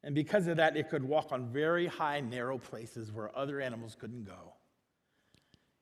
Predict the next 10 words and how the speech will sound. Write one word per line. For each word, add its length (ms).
What 140
the 120
author 280
is 60
saying 220
here 160
is, 100
"God 640
has 220
made 480